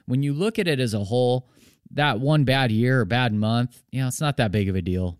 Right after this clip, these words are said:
you know? And so, yes, R O I, very important to look at, but what I'm, my caution to every investor is, you know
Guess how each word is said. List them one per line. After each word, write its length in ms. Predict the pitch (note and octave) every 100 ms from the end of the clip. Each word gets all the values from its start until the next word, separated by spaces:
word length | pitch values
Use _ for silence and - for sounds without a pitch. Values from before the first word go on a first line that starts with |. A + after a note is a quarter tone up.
| -
you 140 | A2 F#2+
know? 220 | F#2 E2+ _
And 220 | A2 G#2
so, 380 | - B2+ A2+ G2+ - - - _ _ _ _ _
yes, 480 | - C#3 D#3+ D#3+ -
R 260 | C#3+ D3+
O 120 | C#3
I, 420 | C3+ C3+ C3+ C3+ - _
very 480 | A#2+ A2+ C3 F#3 F#3
important 520 | D3+ A#2+ C#3 A#2+ A#2+
to 100 | -
look 280 | A2 A#2 -
at, 320 | A2 G#2+ A2 - _ _ A#2
but 400 | A#2+ A#2 A2+ - _ _ _ _ _ _ _ _ _
what 340 | G#2 A#2 C#3+
I'm, 320 | C#3+ C#3 A#2+ A2+ - _ _ _ _ _ _ -
my 140 | A2
caution 760 | - - C#3+ C#3+ - A2+ G2+ -
to 120 | A2
every 300 | F#2 A#2 A#2+
investor 520 | A2 G2 F#2+ - G2 F#2+
is, 280 | F#2 - - _ _ _ -
you 120 | G2+
know 300 | F2 E2+